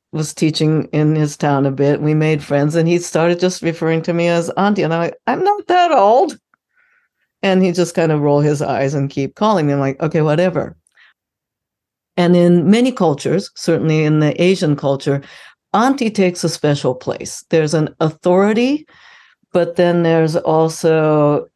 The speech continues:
you can say things to your auntie that you wouldn't to your mommy. Can also be protector,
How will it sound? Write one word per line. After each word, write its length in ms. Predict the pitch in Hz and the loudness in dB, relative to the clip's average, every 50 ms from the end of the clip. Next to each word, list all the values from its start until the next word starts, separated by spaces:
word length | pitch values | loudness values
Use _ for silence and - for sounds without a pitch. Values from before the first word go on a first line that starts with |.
| _ - | _ -6
you 140 | - 160 156 | -6 -4 -4
can 180 | - 160 156 | -2 -2 -4
say 300 | 156 - - 220 226 233 | -4 -4 -4 -2 -2 -2
things 420 | 233 - 202 196 185 185 185 - - | -2 -2 -2 0 0 0 -2 -4 -4
to 140 | - 170 | -2 -2
your 200 | 165 160 151 - | 0 0 0 0
auntie 360 | - 160 160 160 156 - 156 147 | 0 0 0 0 -2 -2 -2 0
that 220 | 151 147 143 - | 0 -2 -2 -2
you 120 | 147 143 | -2 -2
wouldn't 320 | 143 160 160 165 165 156 - | 0 0 0 0 -2 -4 -4
to 120 | - 160 | -4 -2
your 180 | 151 151 147 143 | 0 0 2 2
mommy. 480 | 143 135 123 113 104 98 - - _ _ _ _ _ _ _ _ _ - | 2 0 0 -2 -4 -6 -10 -12 _ _ _ _ _ _ _ _ _ -4
Can 160 | - 165 165 170 | -2 -2 -2 0
also 340 | - 165 180 185 180 - 160 | 0 0 0 0 0 0 0
be 100 | 170 165 | 0 -2
protector, 720 | 165 - 165 156 - 151 135 139 _ - - - - - | -2 -4 -6 -4 -2 -4 -4 -4 _ -8 -10 -10 -10 -12